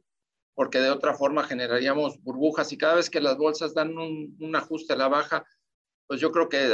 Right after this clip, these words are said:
unas acciones suben más, unas suben menos y eso ayuda a que,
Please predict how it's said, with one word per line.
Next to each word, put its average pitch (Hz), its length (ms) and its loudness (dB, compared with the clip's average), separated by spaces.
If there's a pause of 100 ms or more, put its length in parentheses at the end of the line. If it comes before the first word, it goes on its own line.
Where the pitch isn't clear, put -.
(100)
unas 139 240 -2
acciones 135 340 -2
suben 151 260 -2
más, 185 220 0
unas 151 200 -2
suben 147 240 -2
menos 175 360 0
y 147 40 0
eso 143 200 -2
ayuda 151 340 4
a 143 80 -2
que, 113 300 -2